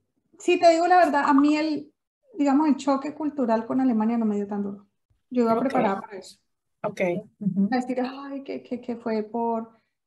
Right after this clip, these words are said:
Speaker 2: Ujú.
Speaker 1: A mí el, digamos, el bache me llegó fue tiempo después. No fue al
Speaker 2: Sí.
Speaker 1: comienzo, fue
Speaker 2: Ujú.
Speaker 1: tiempo después. Por eso me
Speaker 2: Sí.
Speaker 1: demoré tanto en la universidad. Eh, ahí ya fue después,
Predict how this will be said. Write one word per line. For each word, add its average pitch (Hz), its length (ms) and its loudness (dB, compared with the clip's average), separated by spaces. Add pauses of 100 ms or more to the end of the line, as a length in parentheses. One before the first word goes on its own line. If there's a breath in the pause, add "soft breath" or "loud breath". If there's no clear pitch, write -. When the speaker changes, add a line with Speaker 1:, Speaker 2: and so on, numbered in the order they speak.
Speaker 2:
Ujú. 220 420 -4 (800)
Speaker 1:
A 233 140 2
mí 277 240 6
el, 294 440 2
digamos, 233 440 0
el 202 120 -2
bache 247 400 2
me 254 140 0
llegó 202 240 -6
fue 202 380 -8
tiempo 202 460 -6
después. - 480 -16 (300)
No 220 220 -8
fue 214 160 -6
al 220 160 -4
Speaker 2:
Sí. 247 280 6
Speaker 1:
comienzo, 320 420 -12 (100)
fue 220 120 -4
Speaker 2:
Ujú. 185 80 6
Speaker 1:
tiempo 202 260 4
después. - 300 -14 (240)
Por 220 120 -4
eso 220 260 -4
me 233 120 -2
Speaker 2:
Sí. - 0 -
Speaker 1:
demoré 196 280 2
tanto - 260 -14 (540)
en 233 100 -6
la 220 60 -2
universidad. 202 640 -6 (1160 soft breath)
Eh, 220 200 -4
ahí 214 180 0
ya 226 140 4
fue 220 300 -2
después, 226 440 -4